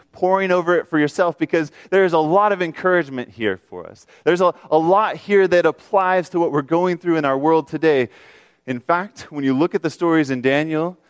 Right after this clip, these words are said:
and you look at the prophecies in Daniel, um, there is so much that points us to Jesus and getting to know God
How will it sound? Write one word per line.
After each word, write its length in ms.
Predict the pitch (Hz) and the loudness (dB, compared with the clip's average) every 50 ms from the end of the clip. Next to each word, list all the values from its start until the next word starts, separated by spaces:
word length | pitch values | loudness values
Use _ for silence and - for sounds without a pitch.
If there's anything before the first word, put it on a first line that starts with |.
| _ _ - | _ _ -12
and 100 | 127 113 | -10 -6
you 120 | 113 120 127 | -4 -2 -2
look 160 | 160 165 214 | -2 -2 -2
at 80 | 180 | -4
the 80 | 185 175 | -6 -4
prophecies 640 | - 185 170 170 156 - 151 127 - 135 123 113 | -2 -2 -2 -2 -2 -6 -12 -10 -10 -10 -10 -10
in 100 | 123 117 | -10 -8
Daniel, 600 | 107 113 110 107 107 104 107 107 113 120 117 110 _ _ _ _ _ | -4 -4 -2 -2 -4 -6 -6 -8 -8 -8 -10 -14 _ _ _ _ _
um, 300 | - 104 101 95 90 87 _ _ _ _ _ - | -10 -8 -8 -8 -10 -16 _ _ _ _ _ -2
there 220 | - 135 143 139 131 | 0 2 2 4 4
is 220 | 123 120 113 - | 2 0 -2 -6
so 280 | - - - 156 156 160 | -10 -4 -2 -2 0 0
much 240 | 156 156 143 - | -2 -4 -4 -4
that 160 | - 131 120 _ | -6 -6 -6 _
points 320 | - 139 135 127 - - | -8 -10 -10 -8 -4 -2
us 340 | 135 123 123 110 - - - | -2 -2 -2 -4 -10 -18 -16
to 160 | - - 113 | -14 -14 -14
Jesus 720 | 98 - 139 147 139 120 92 95 92 92 95 92 - - | -8 -4 -2 -2 -2 -2 -4 -8 -12 -12 -12 -14 -18 -16
and 140 | 101 95 92 | -16 -12 -6
getting 240 | 113 117 120 127 117 | -4 -4 -4 -4 -8
to 100 | - 131 | -10 -12
know 280 | 117 113 110 107 107 104 | -6 -4 -2 -2 -2 -4
God 480 | 104 101 98 95 95 92 90 90 90 | -4 -2 -2 -2 -2 -4 -6 -10 -14